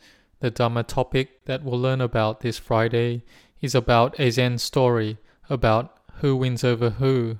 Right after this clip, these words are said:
when they challenge each other in a Dhamma debate.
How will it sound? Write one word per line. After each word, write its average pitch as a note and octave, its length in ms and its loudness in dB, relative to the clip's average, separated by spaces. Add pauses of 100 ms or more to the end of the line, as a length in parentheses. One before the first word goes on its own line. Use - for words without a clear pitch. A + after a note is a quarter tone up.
(100)
when B2+ 160 -6
they A2 120 0
challenge C3 480 -2
each - 180 -4
other A2+ 320 -2 (380)
in B2 120 -4
a A2+ 80 0
Dhamma A#2 460 -2
debate. A2+ 600 -4